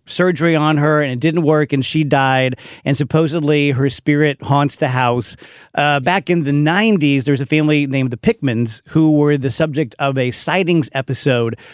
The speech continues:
and it was very Amityville Horror. And th-, this couple and their kids were tormented and tortured and physically attacked.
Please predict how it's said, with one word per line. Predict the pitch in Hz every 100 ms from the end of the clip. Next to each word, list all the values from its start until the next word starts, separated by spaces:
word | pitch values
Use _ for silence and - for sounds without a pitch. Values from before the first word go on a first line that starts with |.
| - _ -
and | 143 143 135 131
it | 156
was | 156 110
very | 120 160 185 214 220 -
Amityville | 156 175 165 165 135 143
Horror. | - 139 127 95 -
And | 143 147 139 123
th-, | 151
this | 151 139 143
couple | - - 180 180 180
and | 160 151
their | 147
kids | - 170 165 131
were | 117 131 120 113 - - -
tormented | - 202 220 202 196 180 -
and | 135 131
tortured | - 196 185 - 165 151
and | 135 131
physically | 185 180 190 170 165
attacked. | 151 - 139 139 139 -